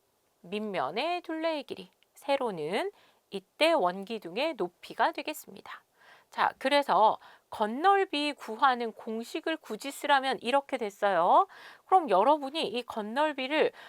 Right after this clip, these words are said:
이 파이 R 제곱 더하기 이 파이 R H 이렇게 외울 필요가 없이 머릿속에 뭘 생각하면 되냐면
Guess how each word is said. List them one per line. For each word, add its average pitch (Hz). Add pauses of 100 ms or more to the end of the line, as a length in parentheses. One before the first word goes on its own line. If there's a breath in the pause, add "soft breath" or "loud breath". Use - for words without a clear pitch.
(140 loud breath)
이 214
파이 240
R 220
제곱 220
더하기 208
이 233
파이 226
R 214
H 208
이렇게 202
외울 190
필요가 339
없이 254
머릿속에 185
뭘 175
생각하면 254
되냐면 196